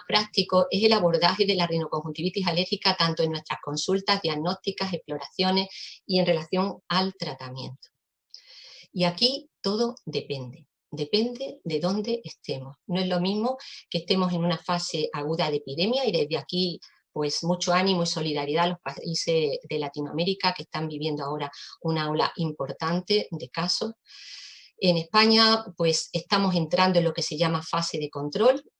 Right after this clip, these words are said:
se están reduciendo, pero aún así, pues, hay mucha variabilidad geográfica y tardaremos mucho en llegar a esa fase de vacunación.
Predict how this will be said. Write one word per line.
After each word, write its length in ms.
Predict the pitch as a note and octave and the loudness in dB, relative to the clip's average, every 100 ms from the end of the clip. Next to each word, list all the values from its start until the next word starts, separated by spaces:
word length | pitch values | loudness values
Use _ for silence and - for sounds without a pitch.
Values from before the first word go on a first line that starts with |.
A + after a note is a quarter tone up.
| _ | _
se 180 | - - | -18 -14
están 200 | - D3+ | -6 -4
reduciendo, 560 | D3+ C#3+ C#3+ E3 E3 D#3+ | -2 -4 -2 0 0 0
pero 200 | C#3 C#3 | -4 -4
aún 120 | C#3 | -6
así, 440 | B2+ - E3 D3+ - | -6 -4 -4 -6 -2
pues, 280 | C3 C3 - - - - - | -2 -2 -6 -14 -16 -18 2
hay 160 | F3 F3 | 4 6
mucha 320 | F#3+ F#3 D#3 | 4 2 0
variabilidad 560 | D3 C#3+ C#3 D3 D3 - | 0 0 2 2 -2 -2
geográfica 800 | C#3 E3+ G3 - A#3 C4 D4 _ - - - - | -2 0 0 -4 -4 -4 -6 _ -20 -20 -14 -4
y 100 | G3+ | 2
tardaremos 480 | G3 F3 F#3 A#3 A#3+ | 4 6 6 6 6
mucho 300 | A3+ B3 B3+ | 4 4 4
en 100 | G#3+ | 6
llegar 240 | F3 F#3 | 4 4
a 40 | F#3+ | 0
esa 180 | - | -4
fase 320 | E3+ E3 - F#3 | -4 -4 -2 0
de 80 | |
vacunación. 640 | D3+ - C#3 C3 - C3+ | 0 -4 -8 -10 -10 -12